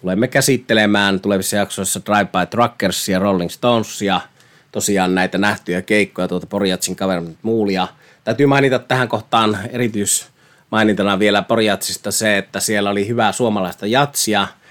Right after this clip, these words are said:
vaikka muuten Porjatsin ohjelmisto Government Moolia lukuun ottamatta oli aika köykäistä tekoa omaan makuun, mutta siellä oli Ilkka Arola, hienoa arabivaikutteista jatsmusiikkia, ja sitten siellä oli nuo perinteiset jamit, jossa Reiska Laineet, Olli Ahvenlahdet,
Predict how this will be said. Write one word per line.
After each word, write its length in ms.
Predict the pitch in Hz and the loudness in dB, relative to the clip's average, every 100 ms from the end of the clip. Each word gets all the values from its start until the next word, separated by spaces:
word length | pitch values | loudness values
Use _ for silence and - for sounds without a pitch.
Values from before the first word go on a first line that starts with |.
| _ | _
vaikka 200 | - - | -10 -4
muuten 540 | 101 107 107 101 92 92 | 0 2 2 0 -2 -4
Porjatsin 540 | - 98 98 90 - 98 | -6 -2 0 0 -2 -2
ohjelmisto 440 | 98 101 95 - | 0 0 -2 -4
Government 380 | 95 110 98 92 | 0 2 2 0
Moolia 420 | 95 95 98 92 - _ - - - | -2 0 2 0 -2 _ -20 -14 -4
lukuun 340 | 117 123 110 | 2 4 4
ottamatta 520 | 95 - 95 95 - | 2 0 0 0 2
oli 200 | 95 95 | 2 4
aika 280 | 90 95 92 - - - | 2 0 -2 -6 -10 -2
köykäistä 580 | 120 104 90 - 92 87 - _ _ _ - | 0 2 0 0 -2 -2 -6 _ _ _ -2
tekoa 380 | 135 139 117 | 2 4 6
omaan 260 | 101 110 101 | 6 4 4
makuun, 360 | 98 95 101 92 | 2 2 2 2
mutta 260 | 95 - | 0 -2
siellä 320 | - 107 98 | 0 2 4
oli 300 | 95 98 98 - _ _ - | 2 2 0 -2 _ _ -2
Ilkka 420 | 113 - 104 107 | -2 0 2 4
Arola, 380 | 113 101 98 90 87 _ _ _ 107 | 4 4 2 0 -6 _ _ _ -4
hienoa 420 | 98 92 87 85 _ _ _ _ _ | 0 2 0 -2 _ _ _ _ _
arabivaikutteista 1000 | 98 104 98 95 90 - - 87 85 82 80 - | -2 0 0 -2 -2 -4 -8 -6 -4 -6 -8 -4
jatsmusiikkia, 840 | 135 127 117 98 98 - 101 92 | -4 -2 -4 -2 -4 -4 -2 0
ja 140 | 90 95 | 0 -4
sitten 340 | 101 - 92 | -6 -6 -4
siellä 320 | - 101 92 | -2 -2 0
oli 120 | 92 92 | -2 -2
nuo 140 | 92 | -2
perinteiset 600 | - 104 101 90 87 - | -2 0 0 -2 -4 2
jamit, 380 | 117 113 98 - | 4 4 2 -2
jossa 260 | 87 - | -6 -4
Reiska 320 | 92 92 - 95 | -2 -2 -2 0
Laineet, 440 | 95 92 87 85 | 2 0 -2 -4
Olli 200 | 92 92 | -6 -4
Ahvenlahdet, 720 | 95 101 92 90 87 82 - | -4 -6 -8 -10 -10 -14 -20